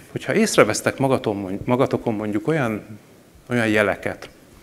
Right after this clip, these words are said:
hogy eddig úgy azért két kávéval egész jól kigurultam délelőtt, most viszont kell a harmadik, gyakrabban tartok, nem tudom, cigi szünetet, korábban letettem a cukrot mondjuk, de már megint megőrülök egy Snickersért.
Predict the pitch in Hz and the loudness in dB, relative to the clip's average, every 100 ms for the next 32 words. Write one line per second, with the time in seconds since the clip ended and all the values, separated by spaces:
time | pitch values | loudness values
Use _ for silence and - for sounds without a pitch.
0 | - - - 226 277 - 143 131 120 123 | -20 -20 -4 2 4 8 8 8 6 4
1 | 135 123 - 113 107 101 101 101 101 - | 4 2 2 2 2 4 4 4 0 0
2 | 101 - 104 107 98 - - 131 202 175 | -2 -2 -2 0 -2 -4 -2 2 6 8
3 | 147 135 139 - 143 - - 113 101 151 | 8 6 0 -4 -4 -4 -4 -4 0 4
4 | 147 120 127 120 117 113 113 110 - - | 4 4 4 2 2 4 2 0 -8 -14
5 | - - - - 147 - 135 139 131 135 | -16 -20 -8 0 4 6 6 6 6 4
6 | - 120 120 104 - 95 92 147 147 147 | 2 0 0 -2 -2 -4 -2 0 0 2
7 | 135 123 131 120 120 143 131 120 113 117 | 0 0 2 2 2 2 6 4 4 4
8 | 113 113 113 - 107 92 - 143 147 127 | 4 2 0 0 -2 0 0 0 2 0
9 | - 131 131 127 131 123 110 95 95 110 | 0 0 0 0 2 2 2 2 0 4
10 | 143 139 127 131 123 127 127 120 123 117 | 4 4 2 4 6 6 6 4 2 -2
11 | - 120 120 110 - 113 110 - | -2 -2 0 -2 -2 0 0 -2